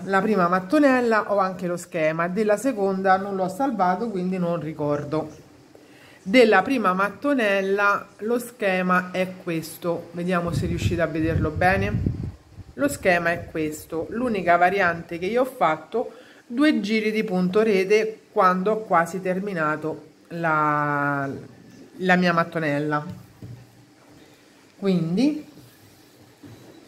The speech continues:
che cosa ho fatto io per la mattonella? Io uso molto spesso, eh, il,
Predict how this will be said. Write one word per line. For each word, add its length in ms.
che 140
cosa 260
ho 60
fatto 500
io 240
per 160
la 100
mattonella? 880
Io 480
uso 320
molto 400
spesso, 760
eh, 500
il, 560